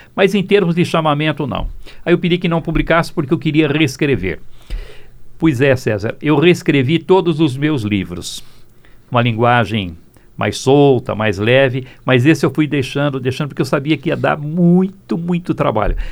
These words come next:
Agora, na pandemia, a pandemia, falei, "Não tem jeito, vou ter que fa-, refazer o livro", arregacei as mangas e refiz o livro Gestos e Postura para Falar Melhor.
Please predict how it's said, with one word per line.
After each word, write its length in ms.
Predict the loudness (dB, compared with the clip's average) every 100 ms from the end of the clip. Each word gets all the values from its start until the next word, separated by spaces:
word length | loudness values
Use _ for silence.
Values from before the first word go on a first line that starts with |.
| -6 0
Agora, 320 | 4 4 4
na 100 | 2
pandemia, 540 | 0 0 2 0 0 -4 -12
a 80 | -4
pandemia, 600 | 0 2 2 2 2 0
falei, 280 | -2 -2
"Não 120 | -2 -2
tem 220 | -2 -2
jeito, 240 | -2 -2
vou 80 | -4
ter 140 | -4
que 100 | -6
fa-, 220 | -6 -8 -8
refazer 560 | -4 -2 0 0 0 0
o 60 | 0
livro", 220 | 0 0
arregacei 540 | 0 0 0 0 0
as 140 | 0 -2
mangas 420 | -4 -2 -6 -10 -20 -18 -4
e 100 | -2
refiz 540 | 2 0 0 0 0
o 100 | 0
livro 460 | 2 2 2 -2 -4 -10 -14
Gestos 580 | -8 0 2 2 -2 -4
e 60 | -4
Postura 460 | -4 -4 -2 -2
para 180 | 0 -2
Falar 300 | 0 -2 -2
Melhor. 340 | -2 -2 -4